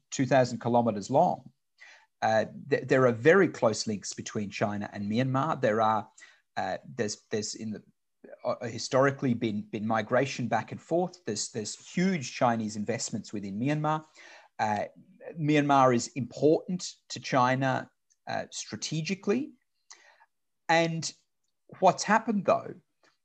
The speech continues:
is that people within Myanmar, the, the general public, uh, now perceive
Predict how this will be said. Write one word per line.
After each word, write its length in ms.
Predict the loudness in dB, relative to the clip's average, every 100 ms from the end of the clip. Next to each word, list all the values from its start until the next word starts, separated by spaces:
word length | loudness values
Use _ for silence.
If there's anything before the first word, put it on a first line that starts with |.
| _ 0
is 200 | 0 4
that 300 | 2 2 -4
people 680 | 0 0 2 2 2 -2 _ -10
within 760 | 0 0 4 2 4 0 -6 -12 _ _ -16 -2
Myanmar, 480 | 0 2 2 2 2
the, 180 | -4 -4
the 80 | -6
general 340 | 0 2 2 0
public, 580 | 0 0 -2 -8 -14 _ -20 _ _
uh, 80 | -12 -8
now 420 | -2 2 4 4
perceive 760 | 2 -4 -2 -4 -6 -10 -16